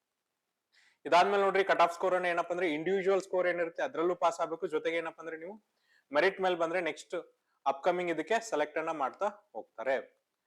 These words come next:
So ನೆಕ್ಸ್ಟ್ ನಾವೇನ್ ಮಾಡ್ತಾ ಹೋಗೋಣ ಅಂದ್ರೆ ಪ್ರಿಲಿಮಿನರಿ ಎಕ್ಸಾಮಿನೇಷನ್ ಮತ್ತೆ ಮೇನ್ ಎಕ್ಸಾಮಿನೇಷನ್ ಸೆಂಟರ್ಸ್ ಅನ್ನ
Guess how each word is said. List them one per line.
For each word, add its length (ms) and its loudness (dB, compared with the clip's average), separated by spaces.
So 120 -2
ನೆಕ್ಸ್ಟ್ 320 0
ನಾವೇನ್ 400 4
ಮಾಡ್ತಾ 260 2
ಹೋಗೋಣ 240 2
ಅಂದ್ರೆ 160 0
ಪ್ರಿಲಿಮಿನರಿ 520 2
ಎಕ್ಸಾಮಿನೇಷನ್ 600 0
ಮತ್ತೆ 180 -6
ಮೇನ್ 260 -2
ಎಕ್ಸಾಮಿನೇಷನ್ 640 -2
ಸೆಂಟರ್ಸ್ 340 -8
ಅನ್ನ 140 -10